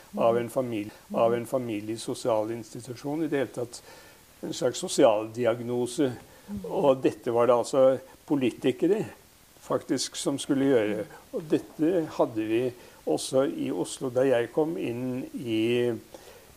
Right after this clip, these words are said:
Speaker 1: i de sosiale nemndene, barnevernsnemnda, og, og så
Speaker 2: Mm.
Speaker 1: hvordan i, i forsøksstyret, som jeg senere ble formann for,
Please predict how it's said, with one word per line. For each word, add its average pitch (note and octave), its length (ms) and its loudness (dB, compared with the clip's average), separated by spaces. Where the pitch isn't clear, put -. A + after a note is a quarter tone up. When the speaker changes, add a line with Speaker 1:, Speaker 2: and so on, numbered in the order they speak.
Speaker 1:
i A#2 260 -2
de A#2 140 -6
sosiale A#2+ 560 0
nemndene, A2+ 800 -2
barnevernsnemnda, A2+ 1120 -2
og, A#2 680 -2
og B2 60 -4
så - 220 -4
Speaker 2:
Mm. B2 260 0
Speaker 1:
hvordan A2+ 560 -6
i, F3 140 -4
i - 40 -10
forsøksstyret, B2+ 880 0
som C3 160 -4
jeg B2+ 120 0
senere G#2+ 480 0
ble A2+ 160 0
formann A#2 440 2
for, D3+ 160 2